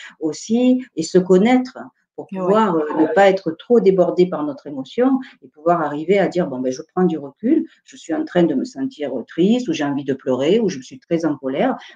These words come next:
Speaker 1: je vais prendre du recul, je vais réfléchir à ce qui se passe à l'intérieur de moi, d'accord ?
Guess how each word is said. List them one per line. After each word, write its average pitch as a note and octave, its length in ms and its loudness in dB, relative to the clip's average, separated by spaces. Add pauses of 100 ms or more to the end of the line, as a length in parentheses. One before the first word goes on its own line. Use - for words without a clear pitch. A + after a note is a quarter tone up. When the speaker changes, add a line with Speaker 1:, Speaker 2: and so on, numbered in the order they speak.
Speaker 1:
je C#3+ 60 -20
vais D#3 100 0
prendre E3 360 0
du D3+ 120 -12
recul, C#3+ 320 -4
je F#3+ 80 0
vais D#3 120 0
réfléchir E3+ 460 -4
à G3 60 0
ce F3+ 80 -4
qui - 80 -20
se D3+ 140 -20 (100)
passe B3 160 -4 (240)
à G3+ 80 -2
l'intérieur E3+ 480 -2
de D3+ 80 -8
moi, B2+ 220 -6
d'accord ? C4 320 0